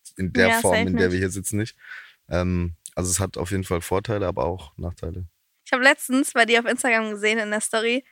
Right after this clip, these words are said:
Speaker 1: Was?
Speaker 2: da hast du so einen Hate-Kommentar bekommen.
Speaker 1: Ja.
Speaker 2: Und er meinte so, ja, ähm, du bist nicht aus Deutschland. Und dann warst du immer so, ja,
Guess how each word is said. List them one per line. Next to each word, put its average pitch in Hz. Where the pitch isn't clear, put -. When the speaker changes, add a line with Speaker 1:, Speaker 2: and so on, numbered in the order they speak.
Speaker 1:
Was? 220
Speaker 2:
da 226
hast 226
du 226
so 220
einen 220
Hate-Kommentar 277
bekommen. 294
Speaker 1:
Ja. 101
Speaker 2:
Und 233
er 220
meinte 226
so, 214
ja, 214
ähm, 196
du 214
bist 226
nicht 226
aus 214
Deutschland. 262
Und 226
dann 214
warst 208
du -
immer 214
so, 208
ja, 196